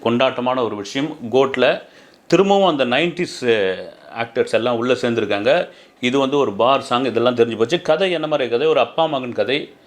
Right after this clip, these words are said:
அஹ், பொதுவா அப்பா மகன் அப்படின்ற கதை. இதுல யார் வில்லன் அப்படின்னா,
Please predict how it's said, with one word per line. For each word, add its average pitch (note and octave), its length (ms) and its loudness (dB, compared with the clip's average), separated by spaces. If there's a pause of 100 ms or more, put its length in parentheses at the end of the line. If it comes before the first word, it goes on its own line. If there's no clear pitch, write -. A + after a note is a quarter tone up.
(340)
அஹ், A2+ 760 4 (300)
பொதுவா D3 260 2
அப்பா D3 220 0
மகன் C3 280 -2
அப்படின்ற A2+ 280 -2
கதை. C#3 240 2
இதுல C3+ 160 0
யார் C#3 240 4
வில்லன் C3+ 300 -4
அப்படின்னா, B2 320 -2